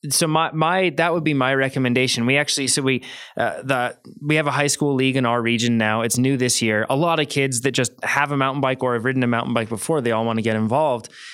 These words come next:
And, uh, but it's a racing league. It's a little more intense. There's structured training. And I've noticed in our case on our team, there are some kids that have really responded negatively to this, to the hard work side of things because they just like riding a bike.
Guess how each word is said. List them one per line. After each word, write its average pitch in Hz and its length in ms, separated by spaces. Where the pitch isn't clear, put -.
And, 127 500
uh, 123 280
but 170 220
it's 170 180
a 180 80
racing 131 400
league. 120 280
It's 156 160
a 156 40
little 143 160
more 135 160
intense. 127 460
There's 139 280
structured 127 560
training. 135 500
And 131 500
I've 147 180
noticed 156 380
in 135 80
our 139 140
case 139 320
on 123 80
our 147 140
team, 127 300
there 123 120
are 120 40
some 147 300
kids 117 380
that 120 180
have 117 340
really 147 560
responded 127 880
negatively 127 640
to 113 140
this, 110 280
to - 160
the 107 100
hard 127 340
work 147 240
side 120 220
of 110 80
things 123 180
because 135 220
they 165 120
just 202 220
like 196 160
riding 180 220
a 143 40
bike. 147 400